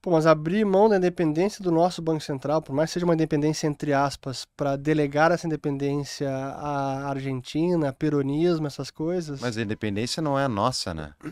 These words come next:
Speaker 2: É depe-, quer dizer, a independência do país, mas não é do P T. O P T não tem, ele não quer, ele não quer essa independência do...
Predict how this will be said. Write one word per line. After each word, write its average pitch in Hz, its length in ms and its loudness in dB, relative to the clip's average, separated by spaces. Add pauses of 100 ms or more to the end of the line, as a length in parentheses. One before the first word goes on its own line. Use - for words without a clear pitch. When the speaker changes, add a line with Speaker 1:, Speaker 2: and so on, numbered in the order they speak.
(160)
Speaker 2:
É 87 60 -10
depe-, 90 320 -6
quer 98 100 -8
dizer, 87 120 -10
a 85 40 -6
independência 95 500 -6
do 101 140 -8
país, 104 380 -2
mas 127 120 -2
não 127 80 2
é 131 60 4
do 120 100 -6
P - 140 -4
T. 110 240 -4 (380)
O 90 60 -16
P - 180 -6
T 110 180 -2
não 143 140 0
tem, 139 300 0
ele 101 180 -2
não 151 180 0
quer, 135 280 8
ele 107 120 -4
não 156 140 0
quer 156 120 0
essa 151 200 0
independência 101 680 -4
do... 82 300 -8